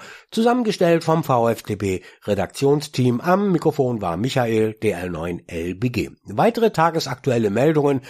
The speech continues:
findet ihr auf unserer Webseite w w w punkt v f d b punkt o r g. Dort kann auch diese Rundspruchausgabe nachgehört werden. Habt ihr Beiträge und Infos, die ihr zum V F D B Rundspruch beisteuern möchtet?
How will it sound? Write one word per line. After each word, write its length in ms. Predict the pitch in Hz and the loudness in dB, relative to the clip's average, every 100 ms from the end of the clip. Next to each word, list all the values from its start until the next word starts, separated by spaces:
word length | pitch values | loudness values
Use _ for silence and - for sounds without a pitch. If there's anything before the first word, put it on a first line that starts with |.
| - - - | -18 -18 -4
findet 340 | 240 233 214 | 0 2 2
ihr 140 | 170 | 2
auf 140 | 143 - | 2 -2
unserer 340 | 123 113 104 | -4 0 0
Webseite 720 | 113 110 113 107 107 113 101 | 0 -2 0 0 0 0 -2
w 140 | 101 98 | -2 -2
w 160 | 101 | -2
w 140 | 107 139 | 0 -2
punkt 340 | - 117 113 - - | 0 0 -2 -8 -20
v 300 | - 127 147 | -4 0 2
f 140 | 135 - | 0 0
d 160 | 117 | -2
b 240 | 107 98 95 | 0 0 -2
punkt 400 | - 95 90 - - - | -2 -4 -4 -12 -20 -8
o 240 | 98 95 | -6 -6
r 200 | 87 85 | -6 -10
g. 300 | 92 143 202 - - _ | 0 2 2 -2 -20 _
Dort 220 | 226 233 | -4 -2
kann 160 | - 160 | -2 -4
auch 200 | - - | -4 -6
diese 260 | 131 127 117 | -4 -2 -2
Rundspruchausgabe 1120 | 101 - - 104 - 82 - 87 82 92 101 - - | -2 -6 -8 -10 -10 -10 -10 -10 -8 -6 -8 -12 -12
nachgehört 720 | 85 80 - 95 92 110 - - - | -8 -8 -8 -6 -2 -2 -4 -20 -10
werden. 400 | 87 95 - - _ - - - | -4 -4 -6 -18 _ -20 -18 -4
Habt 180 | 214 262 | -2 0
ihr 80 | 240 | 0
Beiträge 480 | 233 226 233 214 | 0 0 0 2
und 120 | 214 226 | 2 2
Infos, 480 | 269 220 120 - | 2 2 0 -2
die 100 | - | -2
ihr 140 | 143 127 | -2 0
zum 180 | 127 123 | -2 0
V 240 | 131 127 | 2 2
F 80 | 117 | 2
D 160 | 131 | -2
B 140 | 120 117 | 0 0
Rundspruch 460 | 104 104 - 107 | 0 -4 -4 -6
beisteuern 680 | - 101 104 - 98 92 87 | -4 -4 -4 -4 -4 -2 -2
möchtet? 460 | 117 - 214 240 | -4 -2 -2 -2